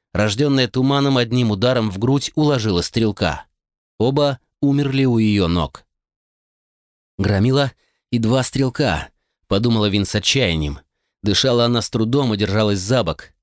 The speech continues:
«Я нужна Элленду». Один из стрелков направил целый веер украденных монет в Элленда. Вин с криком оттолкнула их прочь и услышала, как выругался туманщик.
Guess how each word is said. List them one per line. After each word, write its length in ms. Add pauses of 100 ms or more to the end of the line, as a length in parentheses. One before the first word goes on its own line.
(260)
«Я 200
нужна 480
Элленду». 600 (800)
Один 300
из 80
стрелков 480
направил 440
целый 300
веер 320
украденных 520
монет 300
в 100
Элленда. 460 (420)
Вин 260
с 100
криком 380
оттолкнула 540
их 160
прочь 400 (200)
и 80
услышала, 580
как 180
выругался 480
туманщик. 640